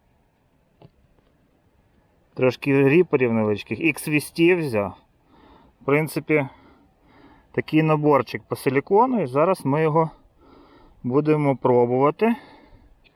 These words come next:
як то кажуть, ловити на них. Зробив оснастку Кароліна, поставив кулю і... Будемо пробувати зловити окунчика.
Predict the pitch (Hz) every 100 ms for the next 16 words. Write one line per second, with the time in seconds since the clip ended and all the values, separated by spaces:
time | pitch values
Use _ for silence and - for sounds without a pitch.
0 | _ _ _ _ _ _ _ _ _ _
1 | _ _ _ _ - - 120 - 143 170
2 | 170 147 123 104 - 104 104 101 101 -
3 | - - - _ - - _ _ - 123
4 | 135 139 139 127 123 143 127 - 127 -
5 | 123 139 180 208 202 - - 120 - 127
6 | 117 104 - 170 202 196 _ _ _ _
7 | - 127 151 180 180 _ _ _ _ -
8 | _ _ _ _ _ - - _ _ _
9 | 120 127 147 147 127 123 127 131 131 -
10 | 135 - - - _ - - _ _ -
11 | _ _ _ _ _ - 110 113 120 131
12 | 135 127 123 101 87 - 85